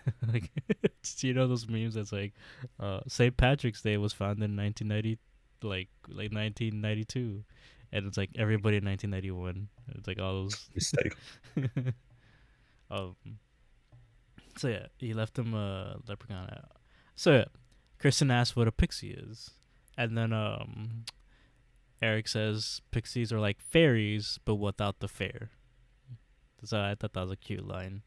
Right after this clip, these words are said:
Speaker 1: Um,
Speaker 2: Hmm.
Speaker 1: and Eric goes on to say his grandpa would only tell stories about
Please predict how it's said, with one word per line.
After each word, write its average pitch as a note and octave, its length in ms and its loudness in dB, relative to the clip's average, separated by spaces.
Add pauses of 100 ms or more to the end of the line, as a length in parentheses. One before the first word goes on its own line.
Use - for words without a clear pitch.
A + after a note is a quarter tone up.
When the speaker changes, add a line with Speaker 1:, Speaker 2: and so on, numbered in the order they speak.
(720)
Speaker 1:
Um, E3+ 200 0
Speaker 2:
Hmm. D#2+ 280 -2 (420)
Speaker 1:
and G2+ 500 -2 (580)
Eric A#2 180 4
goes A#2 140 6
on A#2 100 6
to A2+ 60 0
say B2+ 140 2
his A#2 140 2
grandpa A2 360 -2
would G#2+ 120 -4 (400)
only C3 280 2
tell B2 200 -2
stories G2+ 460 -4
about F#2 380 -6